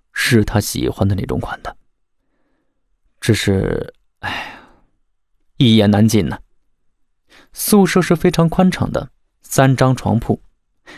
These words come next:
里面有各种柜子，可供学生合理安排放置各类物品，有专门放衣服的衣柜，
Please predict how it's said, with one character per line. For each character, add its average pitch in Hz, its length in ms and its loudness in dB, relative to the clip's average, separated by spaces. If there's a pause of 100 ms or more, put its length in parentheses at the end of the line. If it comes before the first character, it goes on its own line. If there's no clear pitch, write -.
(120)
里 117 180 4
面 123 120 6
有 113 100 4
各 117 200 2
种 101 120 2
柜 110 240 2
子， - 180 -4 (220)
可 104 220 2
供 110 180 4
学 110 160 2
生 139 160 0
合 - 160 0
理 123 120 2
安 120 160 -2
排 117 140 0
放 117 220 -2
置 120 120 -4
各 135 140 -2
类 110 100 0
物 143 180 2
品， - 260 -14 (600)
有 117 200 4
专 156 180 2
门 156 120 4
放 156 200 0
衣 147 140 2
服 127 160 -4
的 107 60 0
衣 135 160 2
柜， 98 260 -2